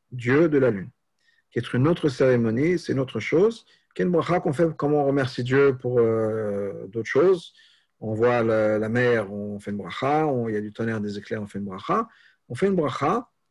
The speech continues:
sur la lune. On fait une bracha d'ailleurs sur le, sur le soleil aussi. Tous les vingt-huit ans, on fait cette bracha-là. Donc ça, c'est une bracha pour remercier et pour louer Dieu.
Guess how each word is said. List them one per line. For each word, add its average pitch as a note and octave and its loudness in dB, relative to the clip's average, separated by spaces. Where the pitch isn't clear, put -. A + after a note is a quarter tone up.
sur - -2
la B2 4
lune. G#2+ -2
On F#2+ -10
fait A#2+ -4
une A#2+ -2
bracha A2+ -2
d'ailleurs A2+ 0
sur - -6
le, G2 -4
sur - -12
le G2+ -4
soleil G#2 -4
aussi. G2+ 0
Tous D#3+ -6
les B2 0
vingt-huit A#2 -4
ans, D3 -2
on D#3 -6
fait - -14
cette - -12
bracha-là. A#2+ -6
Donc A2+ -12
ça, F3+ 0
c'est F#3 0
une F3 0
bracha D3+ 0
pour D3 -2
remercier C#3 0
et - -2
pour C3 -4
louer A#2+ 0
Dieu. G2+ -10